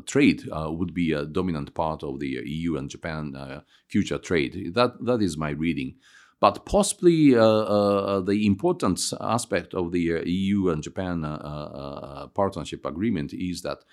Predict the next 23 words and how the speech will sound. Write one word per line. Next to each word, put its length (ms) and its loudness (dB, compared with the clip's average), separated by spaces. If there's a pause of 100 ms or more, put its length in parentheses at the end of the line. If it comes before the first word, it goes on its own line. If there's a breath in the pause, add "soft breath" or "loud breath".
(240 soft breath)
a 80 -10
promotion 540 4
of 180 -4
the 160 -2
investment, 680 -4
uh, 240 -6
each 240 -10
other. 300 -6 (420 loud breath)
And, 380 0
uh, 100 2
uh, 480 -2
definitely 460 0
we 260 2
should 380 -6
work 420 -2
more 300 0
together 680 0
on 280 -6
the, 300 -2
uh, 20 -4
uh, 480 -4
innovative 580 -2
sector 500 -6